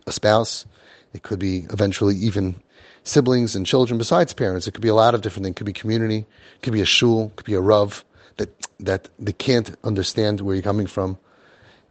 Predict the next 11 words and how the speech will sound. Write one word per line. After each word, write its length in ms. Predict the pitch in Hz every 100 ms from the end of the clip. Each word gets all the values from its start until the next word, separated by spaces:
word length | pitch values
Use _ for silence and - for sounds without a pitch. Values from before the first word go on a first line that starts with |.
| -
A 80 |
lot 240 | 107 107 110
of 40 |
times 440 | - 113 107 104 98
a 60 |
rav 260 | 98 110 101
will 100 | 98
say 200 | - 110
something 320 | 101 104 101
to 80 | 92
someone, 420 | - 110 104 107